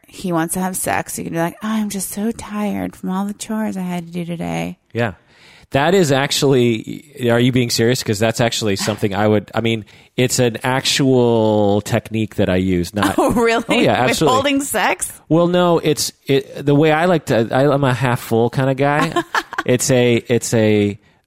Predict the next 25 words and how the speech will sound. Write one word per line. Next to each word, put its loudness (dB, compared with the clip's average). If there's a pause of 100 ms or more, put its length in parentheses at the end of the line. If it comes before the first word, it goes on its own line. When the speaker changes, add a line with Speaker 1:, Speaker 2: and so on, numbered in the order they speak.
(120)
Speaker 2:
how, 0
imagine 2
how 2
much 2
sex 0
we 4
would 2
have 0
if, -4
if -2
I 4
was 2
in 0
a 0
good 0
mood 2
and -2
I -2
loved -2
you 0 (280)
more 2
than 0
I 0
do 2
when -2